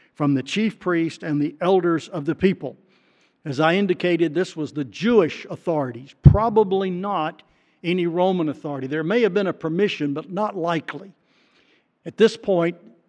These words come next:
everything that's spoken of, the officers, the captain, the servant of the high priest, the crowds,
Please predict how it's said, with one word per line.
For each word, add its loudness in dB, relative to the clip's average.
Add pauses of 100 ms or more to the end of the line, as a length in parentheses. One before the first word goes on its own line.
(120)
everything 0
that's -8
spoken -4
of, -4
the -10
officers, -4 (320)
the -14
captain, -4 (260)
the -18
servant 2
of -6
the -10
high -6
priest, -6 (240)
the -8
crowds, -4